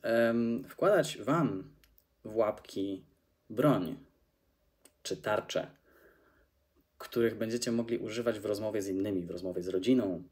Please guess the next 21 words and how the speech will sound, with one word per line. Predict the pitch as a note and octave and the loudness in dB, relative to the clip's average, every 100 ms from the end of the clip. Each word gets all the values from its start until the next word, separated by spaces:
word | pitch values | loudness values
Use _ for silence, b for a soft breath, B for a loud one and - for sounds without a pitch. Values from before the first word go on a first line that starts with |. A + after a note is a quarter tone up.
| _ - | _ -8
w | |
rozmowie | G2 F#2+ G2 G2+ | -6 -4 -2 -2
z | F#2+ | -2
ludźmi | G2+ G2+ | -6 -6
w | F#2+ | -8
szkole, | - A2+ A2 F2+ E2+ _ _ _ | -2 2 2 0 -6 _ _ _
w | F#2+ | -6
rozmowie | G2+ G2 G#2 G#2 G2+ | -4 -2 -2 0 -2
z | F#2+ | -2
znajomymi, | - F#2+ F#2+ G#2+ G#2+ A#2+ A#2 F#2+ F2 b b b b b b b b _ | -8 -8 -4 -2 2 2 2 0 -6 b b b b b b b b _
e, | - G#2 G#2 G2+ | -6 -4 -2 -4
którzy | G2 - G#2+ G2+ | -6 -8 -6 -4
mogą | G2+ G2+ | -4 -4
mieć | G2+ F#2+ | -6 -8
problem, | - A2+ A2 G#2 G#2 - _ _ _ _ _ _ _ | -2 -2 -2 -4 -8 -10 _ _ _ _ _ _ _
żeby | C3 C3 | -2 0
znaleźć | A#2 C#3+ D#3 A#2 - - - - _ _ _ _ _ _ _ _ - | 4 6 6 4 0 -4 -6 -8 _ _ _ _ _ _ _ _ -18
dostatecznie | A#2 C3+ - - - C#3+ | 0 0 2 -2 4 4
wyczerpującą, | A#2 - - - A2+ A2 - F#2+ F#2 F#2 | 4 -6 -6 -2 0 -2 -4 -4 -4 -6
dostatecznie | - - G2+ - G2+ F2+ - - G#2 G#2 G#2 - b b b b b _ _ _ _ _ _ _ _ _ _ - | -8 -6 -4 -4 0 0 0 -2 -2 -2 -4 -8 b b b b b _ _ _ _ _ _ _ _ _ _ 2
jasną | A#2+ A2+ - F2+ F#2 | 2 2 0 -4 -6